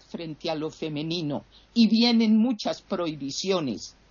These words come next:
Puede que no sean tan extremas como las de Afganistán, pero hay lo que se llama doble estándar para lo que se le permite al varón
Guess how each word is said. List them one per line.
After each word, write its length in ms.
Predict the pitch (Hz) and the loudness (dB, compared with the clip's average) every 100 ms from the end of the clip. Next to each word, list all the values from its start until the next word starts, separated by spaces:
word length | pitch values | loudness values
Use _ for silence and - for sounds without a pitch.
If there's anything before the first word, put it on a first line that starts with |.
| _ _ _ | _ _ _
Puede 320 | 190 226 262 | 2 4 2
que 120 | - | 2
no 200 | 220 202 208 | 0 0 -2
sean 360 | - 240 220 | -8 -4 -4
tan 240 | 214 220 180 | -2 -2 -2
extremas 840 | 170 - - 269 262 208 151 - | -6 -12 -2 0 0 0 -4 -6
como 260 | - 180 165 | -6 -4 0
las 260 | 160 156 | 0 0
de 100 | 165 | -4
Afganistán, 960 | 156 - 160 160 135 - 226 165 127 104 _ _ _ - - _ | -6 -4 -4 -4 -6 -2 -2 -2 -4 -12 _ _ _ -20 -20 _
pero 320 | 196 190 180 - | 0 2 2 2
hay 400 | 226 277 269 - | 2 2 -2 -10
lo 240 | - 208 - | -8 -6 -6
que 120 | 233 | -8
se 200 | - 165 | -8 -6
llama 340 | 185 196 208 | -2 0 0
doble 340 | 196 220 208 190 | 0 0 0 -4
estándar 760 | - - 262 226 220 117 117 - _ _ _ _ - | -6 -4 0 2 2 0 -2 -6 _ _ _ _ -2
para 240 | 196 180 | 2 2
lo 180 | 165 170 | 2 -2
que 120 | 175 | -6
se 160 | - 175 | -4 -4
le 160 | 160 | -2
permite 640 | 156 170 160 214 277 - 233 | -2 -2 2 4 2 0 0
al 120 | 196 | 2
varón 520 | 165 160 175 160 160 | 2 2 2 0 -6